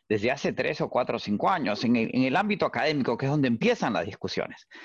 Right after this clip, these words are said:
¿sí? Y lo que ha hecho la pandemia es acelerar esas contradicciones y hacerlas presentes, ¿sí? Por, por la, las recesiones que están generando y que mencionabas en el primer bloque.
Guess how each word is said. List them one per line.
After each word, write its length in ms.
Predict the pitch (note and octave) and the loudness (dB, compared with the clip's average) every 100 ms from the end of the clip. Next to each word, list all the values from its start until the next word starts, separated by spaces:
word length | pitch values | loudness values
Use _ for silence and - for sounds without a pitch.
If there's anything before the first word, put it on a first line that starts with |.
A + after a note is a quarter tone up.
| - | -20
¿sí? 260 | - - D#3 | -8 -2 0
Y 80 | D#3 | 2
lo 160 | D3 C#3 | 0 2
que 80 | F#3+ | 0
ha 80 | |
hecho 240 | B3 A#3+ G#3 | 0 2 4
la 180 | D#3 - | 4 2
pandemia 680 | C3 C3 C#3 G2+ A2 D#3+ - | 0 2 2 2 0 0 -2
es 160 | C#3 | -2
acelerar 560 | F3 D#3+ D#3+ D3 D#3 F#3+ | -2 0 2 2 4 2
esas 240 | G3 D#3+ | 0 -2
contradicciones 540 | - C#3 B2+ A#2 D3 C#3+ | -2 -2 -2 -2 -2 -2
y 20 | |
hacerlas 400 | A2 A#2+ C#3+ - _ _ | -2 -2 -2 -4 _ _
presentes, 640 | B2 A#2+ B2+ - - - - - - | -4 -2 -4 -6 -14 -16 -18 -18 -12
¿sí? 220 | - D3 | -2 0
Por, 280 | E3+ C3 A#2+ - | 0 -2 -4 -4
por 200 | B2 A#2+ | -2 2
la, 160 | A#2 - | 2 2
las 320 | A2+ A2+ - | 0 -2 -4
recesiones 840 | A2+ A#2+ B2 - E3 B2 C3+ F3 - | -2 0 0 0 0 2 0 -2 -4
que 100 | G#2+ | -6
están 240 | - B2 | -2 -4
generando 440 | C3 B2+ A2+ C3 D3+ | -2 0 0 0 0
y 20 | |
que 100 | A#2+ | 0
mencionabas 680 | G#2+ F#2+ F#2+ G#2 G#2+ G#2+ G#2+ | 0 0 -2 0 0 -2 -4
en 100 | F#2 | -6
el 120 | F2 | -6
primer 300 | - F#2 F#2 | -4 -2 0
bloque. 460 | E3+ F#3+ - C#2 | 2 0 -2 -6